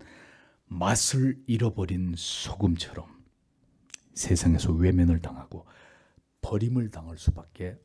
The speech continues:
없다는 사실을 기억해야 합니다. 이 시대의 교회를 보십시오.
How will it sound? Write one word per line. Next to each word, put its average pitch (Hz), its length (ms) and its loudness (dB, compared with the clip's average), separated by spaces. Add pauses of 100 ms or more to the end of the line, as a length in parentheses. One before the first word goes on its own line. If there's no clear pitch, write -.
없다는 - 560 -10
사실을 - 600 -16 (400)
기억해야 - 560 -14
합니다. - 360 -20 (1200)
이 104 80 2
시대의 78 440 -4
교회를 76 340 -6
보십시오. - 480 -8